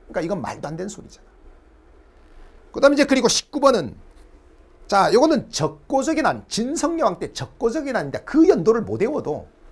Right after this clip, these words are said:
일, 이, 삼, 사 중에서 제일 다 진성여왕 때구나 고무렵이잖아. 그러면 일, 이, 삼 번은 전부 진성여왕 때고 그다음에 사 번은 누가 봐도 진성여왕 이후의 모습이니까 뭐 당연히 사 번 답쳐야 될 거 아니야.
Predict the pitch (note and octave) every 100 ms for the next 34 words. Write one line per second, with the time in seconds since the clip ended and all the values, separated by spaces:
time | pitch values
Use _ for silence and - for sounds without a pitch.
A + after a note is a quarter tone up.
0 | - - _ _ _ - D#4+ E4+ F4 A#3
1 | A3+ A#3 A#3+ E3+ D3 - G#3+ C4 - _
2 | _ _ - - - - G#3+ A#3 A#3+ A#3
3 | B3 A#3+ F3+ C3 G2 - - - - G3+
4 | A#3+ B3+ - F3+ A3 B3 B2 - - _
5 | - _ _ _ - - A4 E4+ F3+ -
6 | - - D#4 E4 D#4+ - A#3+ A#3 A3 -
7 | B3 D4 - E3 D#3 F#3+ G3 G#3 G#3 G#2
8 | F#2 - - - - - - C#4 C#4 -
9 | A3 A#3 F#3+ E3 A#3+ G3+ D3 - F3 F3+
10 | G3+ F#3 F3 A3 C4+ _ _ _ - G#3
11 | F3 C#4 C#3 - - - - - _ _
12 | - - - - - - - - F4+ F#3+
13 | G3 D#3+ - D#3 D3 A#2+ G#2+ - A#2 B1+
14 | - -